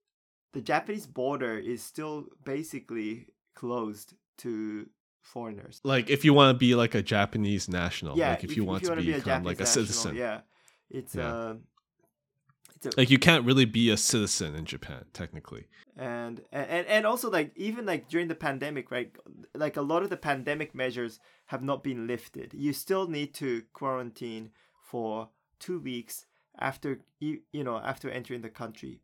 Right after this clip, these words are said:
Speaker 1: But you get, you have to get a test right before your flight, right after you arrive, I, right after you arrive. But you still need to quarantine for fourteen days. That's a bit excessive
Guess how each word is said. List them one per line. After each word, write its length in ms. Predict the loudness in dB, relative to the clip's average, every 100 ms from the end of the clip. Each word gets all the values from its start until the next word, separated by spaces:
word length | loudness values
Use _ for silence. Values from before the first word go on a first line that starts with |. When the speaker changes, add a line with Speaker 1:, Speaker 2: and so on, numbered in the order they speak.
| -4
Speaker 1:
But 140 | 2
you 120 | 4
get, 220 | 4 2 -2
you 140 | -4
have 180 | -4 -4
to 60 | -4
get 200 | 0 0
a 40 |
test 480 | -2 0 -2 -2 -16 _ _ -2
right 160 | -2
before 300 | 0 -2 0
your 120 | 0 -2
flight, 420 | -2 -2 -2 -12 _ _ _ -20 -4
right 180 | -2 0
after 240 | -2 -2
you 160 | -2 0
arrive, 380 | 2 0 -2 _ _ -4
I, 200 | -4 -4 -6
right 200 | -4 -2
after 220 | -2 -4
you 140 | -4 -2
arrive. 440 | 0 -2 -2 -8 _ _
But 120 | 0
you 60 | 0
still 220 | 0 -4
need 140 | -4 -8
to 60 |
quarantine 480 | -6 -6 -6 -10 -12
for 140 | -12
fourteen 460 | -10 -10 -8 -10 -6
days. 260 | -4 -4 -6
That's 180 | -8
a 60 | -8
bit 180 | -6 -8
excessive 580 | -10 -10 -12 -10 -12 -12